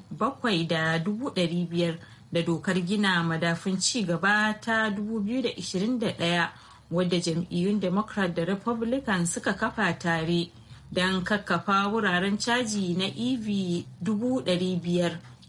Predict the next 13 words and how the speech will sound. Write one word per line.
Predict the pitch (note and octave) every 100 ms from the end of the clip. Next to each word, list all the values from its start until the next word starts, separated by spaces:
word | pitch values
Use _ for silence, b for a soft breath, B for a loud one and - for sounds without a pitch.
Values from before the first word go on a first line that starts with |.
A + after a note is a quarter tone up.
| -
Dokar | G#3 G#3+ F4 -
ta | C4
kuma | C#4 D4+ D#4
keɓe | - E4+ B3+ G3+
dala | C4+ C#4 G3+
biliyan | F3 F#3 C#4 B3+ F#3+
bakwai | G3 - F3+ E3+
don | F#3+ G3
tabbatar | F#3+ G3 G#3 G3+ A#3+ G#3+
da | F3+
samar | A3 A3 B3 G#3
da | F3
sinadarai | - F3+ E3 E3 E3+ E3+ F3